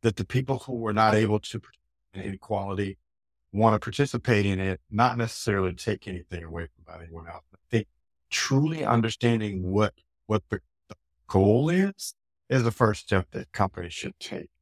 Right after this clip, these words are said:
right? Like, it's not about, um, giving things to someone who is not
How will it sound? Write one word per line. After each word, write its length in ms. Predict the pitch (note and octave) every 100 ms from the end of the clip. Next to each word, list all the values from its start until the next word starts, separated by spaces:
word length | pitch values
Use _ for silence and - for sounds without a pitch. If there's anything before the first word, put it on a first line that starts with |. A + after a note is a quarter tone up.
| -
right? 180 | F#2 F#2+
Like, 200 | F#2+ - _ _ _ _ -
it's 140 | G#2
not 320 | G#2 A2+ B2+
about, 640 | B2+ A2 G#2 G2+ G2 F#2 - _ _ _ _ _ _
um, 520 | G2 F#2+ F#2+ F#2 F2+ F2+ _ _ _ _ -
giving 320 | G#2+ A#2 A#2
things 260 | B2 G#2+ -
to 100 | -
someone 260 | A2 G2+ G2+
who 180 | G2+ G2
is 140 | F#2
not 360 | F2+ F#2+ G2+ G2